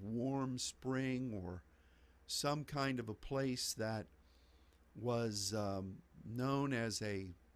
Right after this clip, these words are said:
um, a,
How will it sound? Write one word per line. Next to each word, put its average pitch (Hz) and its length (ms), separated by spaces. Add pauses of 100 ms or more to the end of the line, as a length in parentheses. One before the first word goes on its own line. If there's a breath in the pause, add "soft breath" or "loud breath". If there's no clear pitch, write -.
(1080)
um, 90 520 (1900)
a, 107 180